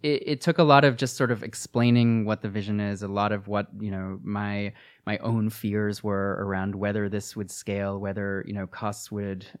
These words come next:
um, would, would come, and just being very honest about those things, and then just describing what, what our vision was to, to address all of those. And, and, and it was really that, those kinds of conversations that, that, you know, led to investors who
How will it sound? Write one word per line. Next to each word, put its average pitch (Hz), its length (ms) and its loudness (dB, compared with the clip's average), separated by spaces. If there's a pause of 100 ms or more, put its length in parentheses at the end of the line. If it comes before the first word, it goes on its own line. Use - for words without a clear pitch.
um, 95 500 -8 (140)
would, 101 220 -10
would 107 120 -14
come, 117 140 -8
and 107 120 -6
just 110 180 -12
being 117 180 0
very 107 240 0
honest 110 340 -2
about 92 260 -8
those 92 220 -8
things, 92 400 -8 (300)
and 104 120 -2
then 104 540 -2 (140)
just - 240 -10 (100)
describing 101 800 -2
what, 98 240 -8
what 98 80 -6
our 95 100 -6
vision 95 340 -6
was 95 220 -6
to, 98 300 -8
to - 180 -10
address 95 400 -6
all 92 100 -6
of 82 120 -8
those. 80 260 -10 (320)
And, 120 300 2
and, 127 340 0
and 127 100 0
it 131 40 2
was 117 180 0
really 123 520 2
that, 110 420 0
those 113 380 0
kinds 107 300 -4
of 98 140 -8
conversations 95 800 -8
that, 95 280 -8
that, 95 140 -8 (180)
you 104 100 -8
know, 95 340 -8
led 101 200 -6
to 95 200 -8
investors 95 500 -8
who 98 300 -8